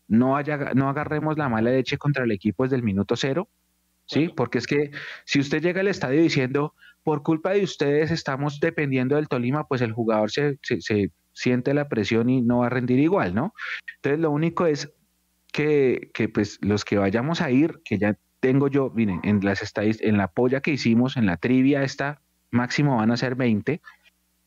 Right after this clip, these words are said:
Speaker 1: eh, pues que vayamos con mucha buena energía y que sea lo que Dios quiera,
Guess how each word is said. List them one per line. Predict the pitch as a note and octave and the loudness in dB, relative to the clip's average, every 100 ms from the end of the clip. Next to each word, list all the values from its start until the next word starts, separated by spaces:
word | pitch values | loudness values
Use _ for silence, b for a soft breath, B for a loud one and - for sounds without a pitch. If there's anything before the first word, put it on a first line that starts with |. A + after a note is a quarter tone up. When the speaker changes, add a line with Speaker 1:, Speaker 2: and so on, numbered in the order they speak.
| _ - | _ -2
Speaker 1:
eh, | G2+ G2 - - | 0 0 -2 -8
pues | - G#2+ | -6 -4
que | G#2 | -2
vayamos | F#2 F#2 F#2+ C#3+ | 0 0 0 0
con | - C#3+ | -2 0
mucha | A2+ A#2+ C3 | 0 0 -2
buena | C#3 C#3 | 0 0
energía | C#3 A2+ - G#2 A2 D3 C#3 _ _ _ - | 0 -2 0 0 2 -2 -8 _ _ _ -6
y | G#2+ | -2
que | G#2+ | -2
sea | G#2+ G#2+ | 0 0
lo | C3+ | 0
que | C#3+ | 2
Dios | A2 G#2 | 2 0
quiera, | - D#3+ G#2 E2+ | -2 -2 -2 -6